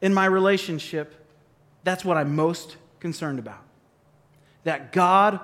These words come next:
would be glorified in my actions. That God would be glorified in my marriage. That God would be glorified in the relationships in my life. We can't control what other people do.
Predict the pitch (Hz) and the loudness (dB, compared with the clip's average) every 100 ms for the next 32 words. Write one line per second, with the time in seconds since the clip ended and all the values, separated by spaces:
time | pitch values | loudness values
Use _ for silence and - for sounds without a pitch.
0 | - - 139 135 110 139 175 185 180 175 | -12 -12 -8 -8 -8 -2 2 2 0 -2
1 | 156 156 - 151 139 120 98 95 - - | -2 -4 -8 -6 -6 -8 -14 -18 -20 -20
2 | - _ _ - 175 143 196 208 214 220 | -20 _ _ -4 -4 0 4 6 6 6
3 | 190 180 156 170 190 196 190 185 180 180 | 2 0 -2 0 2 2 2 2 2 -2
4 | - 180 175 175 160 151 127 110 113 - | -4 -2 2 2 2 0 -4 -10 -16 -20
5 | _ _ _ _ - 175 180 202 196 214 | _ _ _ _ -10 -4 -2 0 0 2
6 | 175 170 165 156 160 180 208 196 196 190 | 0 0 -4 -4 -4 -2 -2 0 2 2
7 | 185 - - - 208 208 196 190 170 170 | 0 -8 -16 -4 0 0 2 0 2 0
8 | 170 - 151 - 160 139 - 160 151 139 | -2 -4 -8 -6 -6 -8 -8 -8 -4 -4
9 | 135 127 110 - - _ _ _ _ _ | -4 -6 -10 -20 -20 _ _ _ _ _
10 | _ _ _ 180 262 294 - 302 294 - | _ _ _ 0 2 2 -2 -2 -2 -2
11 | 247 - 262 240 190 - - - 202 214 | -4 -2 2 2 2 -4 -14 0 0 4
12 | 208 202 196 196 180 160 160 127 | 2 2 0 -2 -2 -2 0 -2